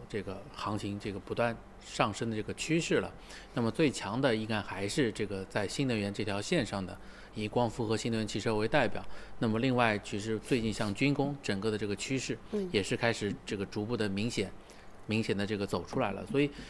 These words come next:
Speaker 1: 我们觉得跨年度的行情，第一个可能依然还是去聚焦在一些结构性的行业和方向当中，那么更多的是跟它本身的行业的景气度以及它二零二一年行业的这个基本面的确定性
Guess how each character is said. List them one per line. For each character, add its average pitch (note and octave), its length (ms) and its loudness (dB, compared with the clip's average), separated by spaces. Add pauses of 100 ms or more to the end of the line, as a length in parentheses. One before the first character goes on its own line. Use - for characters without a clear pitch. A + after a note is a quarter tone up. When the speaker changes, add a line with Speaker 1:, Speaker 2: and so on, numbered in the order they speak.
(140)
Speaker 1:
我 A#2+ 80 6
们 G#2 100 4
觉 A#2+ 80 4
得 D3+ 120 6
跨 F#3 200 4
年 A#2+ 220 6
度 F3 120 4
的 G#2 80 6
行 G#2 240 0
情， G2+ 300 -2
第 E3+ 180 4
一 F3+ 40 4
个 C3 180 6 (400)
可 G#2+ 160 4
能 G#2+ 100 4
依 D#3 140 2
然 C#3 180 8
还 G#2+ 240 2
是 A2 160 -2
去 - 180 -8
聚 D#3+ 280 4
焦 D#3 220 8
在 C3+ 120 6
一 A2 80 6
些 A2+ 220 0
结 G#2+ 220 2
构 C#3 160 6
性 G#2+ 180 -2
的 F#2 140 -2
行 G#2 280 -2
业 A2 80 0
和 G#2+ 80 0
方 C#3+ 240 2
向 G#2+ 160 2
当 G#2+ 200 0
中， A#2+ 160 0 (300)
那 C3 60 0
么 A2 120 4
更 C3+ 240 6
多 C#3+ 160 8
的 A2+ 80 6
是 - 120 -2
跟 A#2+ 160 0
它 B2+ 140 2
本 F#2+ 240 0
身 C#3 240 2
的 A#2+ 160 2 (240)
行 A2 300 4
业 C#3 120 4
的 A2 80 6
景 G2 240 0
气 C3+ 160 0
度 C3 200 2
以 G#2 40 -2
及 G2 200 -2
它 C3+ 260 2 (240)
二 C#3+ 140 8
零 C3 120 4
二 C#3+ 160 8
一 C#3 120 6
年 G#2+ 200 4
行 G#2 300 -2
业 C3+ 100 2
的 G#2+ 160 2
这 G#2 140 0
个 G2 160 0
基 - 160 2
本 A2+ 100 6
面 A2 160 0
的 A2+ 80 0
确 F#3 200 4
定 A#2 120 4
性 G2 160 -2